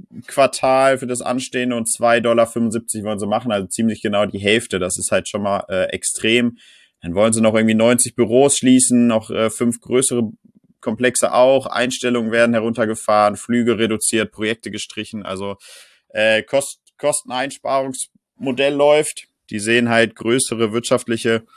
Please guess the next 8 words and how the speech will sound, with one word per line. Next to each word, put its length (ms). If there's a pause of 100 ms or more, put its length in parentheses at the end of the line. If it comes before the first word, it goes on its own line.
(920)
ähm, 520 (300)
Reduktion 680
oder 220
Rückgänge. 640 (220)
Das 180
ist 140
halt 160
natürlich 680